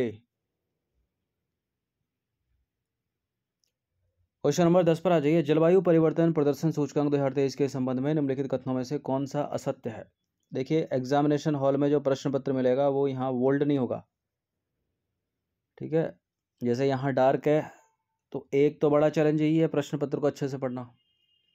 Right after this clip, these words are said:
ठीक है, और वो बेनिफिट भी है उससे, क्योंकि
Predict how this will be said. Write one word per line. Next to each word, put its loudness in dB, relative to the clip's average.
ठीक -8
है, 2
और 0
वो 2
बेनिफिट 0
भी 2
है 4
उससे, -4
क्योंकि -10